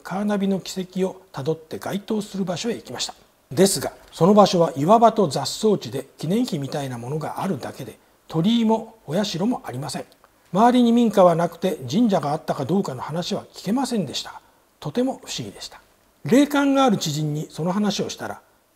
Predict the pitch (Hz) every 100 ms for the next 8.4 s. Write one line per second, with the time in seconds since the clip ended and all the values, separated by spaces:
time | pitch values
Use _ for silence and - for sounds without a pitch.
0 | _ - - 190 190 185 160 139 175 -
1 | 160 101 104 - _ - 240 185 170 160
2 | 147 - 101 117 - _ _ _ _ 127
3 | 135 240 233 185 190 175 190 190 _ _
4 | - 185 185 135 143 190 175 - _ _
5 | _ _ - 143 202 262 302 247 175 151
6 | 139 127 135 156 160 123 240 180 113 -
7 | - _ - - - 196 208 349 - 208
8 | 196 - 190